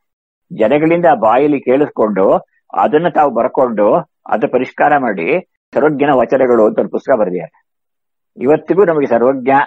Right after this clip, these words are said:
ಜ್ಞಾಪಕ ಬರೋದು ಚನ್ನಪ್ಪ ಉತ್ತಂಗಿಯವರಿಂದ. ಅವರು ಒಂದ್ ರೀತಿಯಲ್ಲಿ ಹಾಗೆ ಸಂಚಾರಿ ದೈವಭಕ್ತರೇ ಆಗಿದ್ದರಿಂದ ಮಾತಾಡ್ಕೊಂಡು ತಿರುಗೋದು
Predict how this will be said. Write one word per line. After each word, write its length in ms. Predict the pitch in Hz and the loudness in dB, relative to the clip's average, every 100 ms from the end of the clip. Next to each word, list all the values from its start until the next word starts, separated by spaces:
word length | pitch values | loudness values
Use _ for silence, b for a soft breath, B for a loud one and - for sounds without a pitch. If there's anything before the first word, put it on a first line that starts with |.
| - _ _ _ _ 117 | -4 _ _ _ _ -4
ಜ್ಞಾಪಕ 260 | 104 120 139 | -2 0 0
ಬರೋದು 340 | 123 151 127 | 0 -2 -2
ಚನ್ನಪ್ಪ 380 | 107 104 104 117 | -2 -2 -2 -4
ಉತ್ತಂಗಿಯವರಿಂದ. 720 | 101 - 95 87 78 71 73 - _ _ _ _ _ _ _ _ _ _ _ _ - | -4 -4 -4 -2 -4 -6 -12 -16 _ _ _ _ _ _ _ _ _ _ _ _ -4
ಅವರು 220 | 120 196 208 | 0 2 2
ಒಂದ್ 160 | 175 | 0
ರೀತಿಯಲ್ಲಿ 500 | 185 190 196 190 180 156 B B - | -2 0 2 2 2 -2 B B -6
ಹಾಗೆ 180 | 143 139 | -4 -2
ಸಂಚಾರಿ 840 | 135 151 175 175 180 175 156 135 - _ _ - | -4 -2 0 2 2 2 0 -2 -6 _ _ -6
ದೈವಭಕ್ತರೇ 520 | - 147 143 139 147 135 | 0 2 2 0 0 2
ಆಗಿದ್ದರಿಂದ 520 | 117 113 104 87 78 117 - _ _ _ _ _ _ _ _ - | 2 0 -4 -4 -4 -4 -4 _ _ _ _ _ _ _ _ -6
ಮಾತಾಡ್ಕೊಂಡು 460 | 107 123 143 143 135 | -2 0 0 -2 -2
ತಿರುಗೋದು 480 | 131 147 131 - | 0 2 0 -2